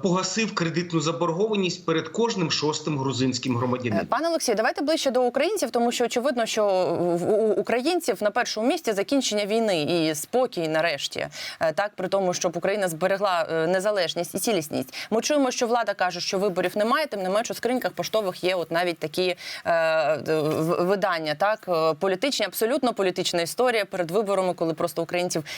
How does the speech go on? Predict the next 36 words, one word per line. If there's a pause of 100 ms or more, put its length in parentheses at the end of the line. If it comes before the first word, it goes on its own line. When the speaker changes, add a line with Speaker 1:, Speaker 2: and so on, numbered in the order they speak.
(120)
Speaker 2:
закидують,
е,
цими
різними, (260)
а,
агітками.
То
що
це
в
моїх
руках? (800)
Влада
не
готується? (200)
Speaker 1:
Це
агітка.
Я
знайомий
з
цим
виданням,
я
його
уважно
передивився. (300)
Це
звичайні
агітаційні
матеріали. (180)
Тобто
зараз
завдання
стоїть
там,
е,